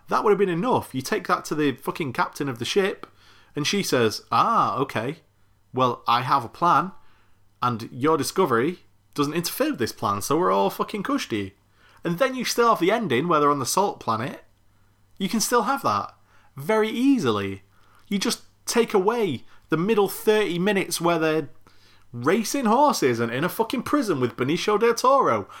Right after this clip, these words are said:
for fuck all reason. And on a casino planet. The only reason that casino planet is there is so Disney can ejaculate C G on your face. That's it.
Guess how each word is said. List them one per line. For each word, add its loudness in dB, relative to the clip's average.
for -2
fuck -2
all 2
reason. -2
And 0
on 2
a 0
casino 2
planet. -2
The 2
only 2
reason 4
that 2
casino -2
planet -2
is -6
there -4
is 0
so 2
Disney 0
can -6
ejaculate -2
C 0
G 0
on 0
your -6
face. -14
That's -2
it. -2